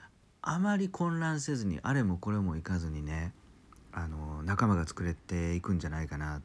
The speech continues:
と思ってます。はい。僕も実際最近本当にね、成果が出てきました。はい。で、ちなみにこの、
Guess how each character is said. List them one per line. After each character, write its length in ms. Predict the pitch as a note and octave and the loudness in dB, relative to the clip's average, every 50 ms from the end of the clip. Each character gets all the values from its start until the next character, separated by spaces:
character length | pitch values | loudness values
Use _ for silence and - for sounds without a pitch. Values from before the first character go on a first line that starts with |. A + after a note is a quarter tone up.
| - - | -12 -6
と 160 | - F#2 D#2+ - - - | -4 -4 -4 -4 -8 -4
思 160 | - F#2 F2 | -2 0 0
っ 20 | D#2 | 0
て 120 | - - | -2 -4
ま 100 | D#2 D2+ | -6 -4
す。 200 | D2+ - - - - - - - - - - - - - - - - - | -4 -6 -8 -10 -14 -20 -20 -18 -18 -18 -18 -18 -20 -20 -20 -20 -20 -18
は 200 | - - - G2+ | -8 0 0 0
い。 100 | F2+ - - | 0 0 0
僕 180 | - C3 C#3+ - | -2 -2 0 2
も 180 | F3+ C3+ A2 F#2+ | 4 4 4 4
実 280 | F2+ F#2 A2+ A#2+ - - | 2 2 0 -2 -2 0
際 120 | C3+ C3 | -2 0
最 180 | - C#3+ C3 C3 | 0 0 0 0
近 160 | - - C3 | 2 0 0
本 160 | A#2+ B2+ A#2+ | 2 0 -2
当 100 | A#2+ - | 0 -2
に 120 | B2 A#2+ A#2 | -2 -2 0
ね、 260 | A#2+ B2 B2 B2 B2 | 0 0 0 0 -2
成 240 | B2 - - G#2+ F2+ | -4 0 2 2 2
果 140 | - D#2 C#2+ | 2 0 -4
が 140 | D2 D#2+ D2+ | -4 -4 -4
出 100 | E2 D#2+ | -4 -4
て 140 | D#2 D#2+ D2 | -4 -6 -6
き 120 | - D#2+ | -6 -4
ま 140 | D#2 D#2 D#2 | -4 -4 -4
し 80 | - | -4
た。 300 | - - D2+ D2 D2+ E2 F2 - - - - - - - - - | -4 -4 -4 -4 -4 -6 -10 -16 -20 -20 -20 -20 -20 -20 -18 -10
は 180 | - - F2 | -6 -4 -2
い。 160 | D#2 D2 C#2+ - - - - - - - - | -2 -4 -6 -10 -16 -16 -16 -16 -16 -12 -6
で、 100 | - A2+ | -6 -4
ち 140 | G#2+ - D3+ | -2 0 2
な 160 | D3+ D#3 D#3+ | 2 4 4
み 80 | D#3 D#3 | 4 4
に 100 | D3+ D3 | 2 2
こ 140 | - - D3+ | 2 2 2
の、 500 | D#3 D#3 D3+ D3+ D3+ D3+ D3+ D3 C#3+ | 4 4 4 6 6 6 6 6 4